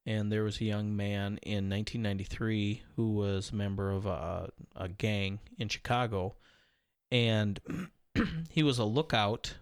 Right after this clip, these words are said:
when his boss went and killed a couple people, and because of the, the way the sentencing went in Chicago or Illinois,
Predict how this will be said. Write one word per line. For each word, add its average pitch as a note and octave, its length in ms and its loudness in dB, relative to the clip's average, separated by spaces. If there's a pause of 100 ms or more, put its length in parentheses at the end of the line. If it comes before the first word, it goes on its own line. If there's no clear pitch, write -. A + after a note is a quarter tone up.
(100)
when A2 160 0
his G#2 200 0
boss G#2+ 440 2
went A2 160 -4
and G#2+ 120 -8
killed A#2 300 0
a G#2 60 0
couple - 260 -2
people, F#2+ 400 -2
and F2+ 140 0
because A2 440 -2
of G#2 320 0
the, F2+ 520 0 (840)
the A2+ 60 6
way A2 200 4
the F#2+ 100 -2
sentencing G#2+ 840 0
went G2 480 -2
in F#2+ 460 -4
Chicago F#2 540 0
or F2 240 0
Illinois, F#2+ 760 0